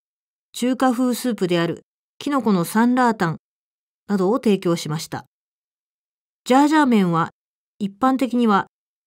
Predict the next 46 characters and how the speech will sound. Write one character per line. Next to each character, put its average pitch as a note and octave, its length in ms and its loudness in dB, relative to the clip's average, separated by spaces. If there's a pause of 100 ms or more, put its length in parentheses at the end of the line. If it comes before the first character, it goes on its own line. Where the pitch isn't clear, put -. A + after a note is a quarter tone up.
中 C#4 260 -2
華 D4+ 140 2
麺 B3 240 2
の F#3 140 2
上 E3+ 180 -2
に E3 160 -6 (460)
豚 G3 200 -2
ひ B3 120 -8
き - 140 -6
肉 A#3+ 180 -2
や F3+ 220 -2 (680)
細 C4 220 0
か B3+ 100 -2
く G#3 160 -4
切 A3 120 -6
っ G#3+ 40 -6
た F#3 180 -4
タ G3 120 -8
ケ A#3+ 100 -2
ノ B3 140 0
コ B3 100 0
な A#3 140 2
ど G#3 120 0
を F3+ 80 2
炒 E3 200 -2
め、 F3 160 -4 (1000)
味 A#3 80 -2
噌 A#3+ 160 4
で G3+ 100 2
味 F#3+ 200 0
付 - 220 -4
け - 20 0
し B3 80 -4
た A#3+ 100 0
肉 G#3+ 260 2
味 C4 120 -2
噌 C4 140 0
を B3 60 2
乗 A#3+ 120 0
せ B3+ 120 -2
る A#3 120 0
料 B3+ 180 0
理 G#3+ 80 2
で F3 100 -4
す - 140 -10
が、 D#3+ 200 -4